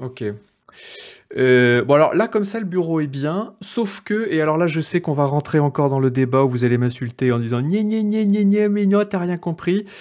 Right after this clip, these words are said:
Sauf que il a les trucs à la con, là. Alors que ça, c'est pas utile. Alors, je, alors, je vous le dis tout de suite. On ne recommencera pas le débat du « mais si c'est utile, parce que j'ai mon beau-frère, il est ingénieur acousticien et il m'a expliqué que c'était utile ».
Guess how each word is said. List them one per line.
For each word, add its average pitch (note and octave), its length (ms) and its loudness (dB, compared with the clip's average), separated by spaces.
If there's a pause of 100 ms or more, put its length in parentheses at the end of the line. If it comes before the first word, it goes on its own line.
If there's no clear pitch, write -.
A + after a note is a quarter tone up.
(500)
Sauf - 400 0
que F#3 360 6
il D3 220 0
a D3+ 100 6
les D3+ 140 4
trucs C#3 240 -6
à C#3 80 2
la B2+ 100 2
con, C#3 280 -6
là. G2+ 200 -4 (680)
Alors B2 240 -2
que C#3 80 -2
ça, C3 180 -2
c'est B2+ 140 -6
pas A#2+ 100 -6
utile. G#2 340 -10 (840)
Alors, D3+ 180 4
je, - 160 -4 (1300)
alors, D3+ 180 0
je C3+ 60 -6
vous F3 60 -6
le G3 60 -4
dis B3 120 -4
tout A#3+ 100 -12
de G3 60 -10
suite. - 380 -14 (2750)
On E3 120 2
ne E3 80 4
recommencera G3 640 0
pas F#3 120 2
le F3 140 2
débat D#3 440 0
du « D#3+ 360 -6
mais D#3 220 0
si G#3 180 -6
c'est G3 180 -2
utile, F#3 460 -4
parce E3 160 -4
que - 80 -4
j'ai D3+ 140 -2
mon D#3 140 -2
beau-frère, E3 440 -2
il D3 140 0
est C#3 40 0
ingénieur D#3+ 360 -2
acousticien D3+ 760 -6
et D3+ 80 -4
il C#3 80 -4
m'a C3+ 80 -2
expliqué C3 360 -8
que C#3 40 -12
c'était B2+ 240 -8
utile ». A2+ 360 -12